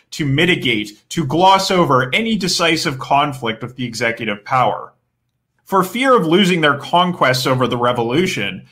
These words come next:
they allowed their rival to carry off the fruits thereof.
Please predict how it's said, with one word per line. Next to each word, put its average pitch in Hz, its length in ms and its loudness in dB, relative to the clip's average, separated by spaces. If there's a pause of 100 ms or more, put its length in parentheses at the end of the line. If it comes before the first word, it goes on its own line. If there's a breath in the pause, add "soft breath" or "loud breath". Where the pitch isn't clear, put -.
(180 soft breath)
they 165 80 0
allowed 190 360 6
their 214 160 4
rival 151 440 4
to 143 100 -10
carry 147 400 0
off 127 300 2
the 131 80 -2
fruits 107 380 -6
thereof. 117 600 0